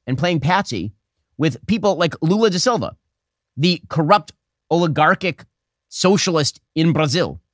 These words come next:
Lula, who is hailed by the Western media as the necessary corrective to that evil Trumpian figure, Jair Bolsonaro,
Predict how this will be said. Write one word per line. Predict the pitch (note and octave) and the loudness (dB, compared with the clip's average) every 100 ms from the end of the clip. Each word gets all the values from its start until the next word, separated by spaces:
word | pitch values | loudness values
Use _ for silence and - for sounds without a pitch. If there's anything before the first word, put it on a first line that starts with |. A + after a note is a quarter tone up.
| _ _ _ _ _ _ _ _ _ _ | _ _ _ _ _ _ _ _ _ _
Lula, | D3 B3 D#3+ F#2+ - _ | 2 2 2 -2 -8 _
who | G#3 | 0
is | G#3 - - | 0 0 0
hailed | C#4 B3 D3 | 2 2 2
by | D#3+ | 0
the | E3 | 2
Western | G3+ - G3+ | 0 0 0
media | A3+ F#3 F#2+ - _ _ _ _ _ - | 0 -2 -4 -10 _ _ _ _ _ -4
as | D#3+ - | -2 -2
the | D3 F3+ - _ _ | -4 -4 -8 _ _
necessary | D#3 A3+ B3 A3+ B3+ A#3 | 0 2 0 0 2 2
corrective | - F#3+ C4 D3+ F2+ E2 | 2 0 0 -2 -6 -4
to | |
that | D#3 C#3+ - | -2 -2 0
evil | A#3 B3+ C#3+ F#2 | 2 2 0 -4
Trumpian | - G3+ F3 D#3+ D3 | -2 -2 0 -2 0
figure, | G3+ C3+ | 0 0
Jair | A#2 D3 F#3 G3 | 2 4 4 4
Bolsonaro, | E3 F#3+ - F3+ F3 D#2 | 2 0 -2 0 -2 -4